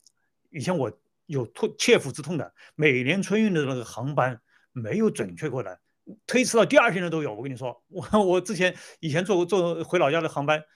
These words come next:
在机场住一晚上，推迟到第二天的，这种情况经常发生。然后平时 Frank，你，你们还记得我们在国内出差的时候，那个航班的准确率怎么样？大家心里都明白。所以说，就是这个，其实中共国的这个啊，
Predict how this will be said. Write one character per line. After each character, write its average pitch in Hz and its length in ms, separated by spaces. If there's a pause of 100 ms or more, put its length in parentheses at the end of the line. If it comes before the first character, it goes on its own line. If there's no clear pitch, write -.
(320)
在 - 180
机 208 160
场 170 140
住 240 160
一 185 40
晚 127 120
上， 135 140
推 185 180
迟 131 60
到 151 80
第 220 100
二 170 80
天 147 140
的， 139 80 (160)
这 233 100
种 202 80
情 165 140
况 160 180 (140)
经 240 200
常 123 160
发 110 140
生。 104 160 (480)
然 131 140
后 175 240 (300)
平 165 180
时 160 340 (160)
Frank， 170 240
你， 135 200
你 156 240
们 143 120
还 143 120
记 151 160
得 117 200 (300)
我 - 80
们 139 100
在 143 140
国 127 180
内 147 120
出 147 120
差 139 160
的 160 60
时 143 100
候， 113 120
那 139 80
个 120 40
航 131 300
班 135 100
的 135 80
准 92 220
确 139 160
率 123 160
怎 - 180
么 104 60
样？ 120 100
大 - 100
家 185 140
心 208 300
里 220 80
都 214 240
明 123 220
白。 113 120 (600)
所 190 340
以 165 120
说， 127 200 (220)
就 151 80
是 131 100
这 123 140
个， 113 400
其 - 180
实 135 160
中 175 220
共 185 120
国 117 140
的 110 100
这 110 120
个 107 100
啊， 92 140